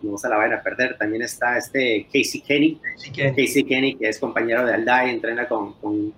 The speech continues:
Speaker 1: con compañero ahí, eh, Chris Carrioso ahí en Arizona. Entonces le, le sale mucha suerte a Casey Kenny, que, que ahí sí pelea. Él, él me gusta mucho el estilo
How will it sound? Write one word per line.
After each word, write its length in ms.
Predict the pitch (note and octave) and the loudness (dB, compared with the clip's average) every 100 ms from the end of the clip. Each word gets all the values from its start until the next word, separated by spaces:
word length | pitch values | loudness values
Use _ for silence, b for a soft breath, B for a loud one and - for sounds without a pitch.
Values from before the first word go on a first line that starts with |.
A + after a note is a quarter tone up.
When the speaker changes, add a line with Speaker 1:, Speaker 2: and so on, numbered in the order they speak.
| _ | _
Speaker 1:
con 300 | G#2+ G#2 F#2+ | -6 -4 -6
compañero 380 | A2 A2+ G#2 A2+ | -8 -2 0 2
ahí, 260 | A#2+ A#2 - | 0 0 -2
eh, 300 | A2+ G2 - | -4 -4 -4
Chris 160 | C3+ - | -4 -2
Carrioso 420 | B2+ A#2 C3+ C3+ | 0 0 0 -2
ahí 60 | B2+ | 0
en 80 | |
Arizona. 400 | B2+ - D3+ D#3 - - B B - - - - | 0 0 2 2 4 0 B B -20 -20 -20 -10
Entonces 420 | A2 G2+ A#2 - | -6 -2 -4 0
le, 320 | B2+ A#2 G#2+ G2+ | 2 2 0 -2
le 140 | A2 | -2
sale 220 | B2 A#2+ | 0 0
mucha 200 | B2 B2 | 0 -2
suerte 280 | A#2 B2 B2 | -4 -2 -4
a 20 | |
Casey 320 | - A#2+ A#2 | -4 -4 -4
Kenny, 320 | - C3 C3+ C3 | -2 2 2 0
que, 320 | G#2+ F#2 - | -2 -2 -4
que 100 | B2 | 0
ahí 80 | D3 | 2
sí 100 | E3+ | 2
pelea. 320 | F3 D#3 D3 | 2 4 4
Él, 180 | C#3 C3+ | 2 2
él 180 | C3 C#3 | 0 4
me 80 | D#3+ | 6
gusta 200 | D#3+ D#3+ | 4 4
mucho 260 | D#3 D#3 | 4 4
el 80 | D3+ | 0
estilo 340 | A2 - C#3 | 0 2 0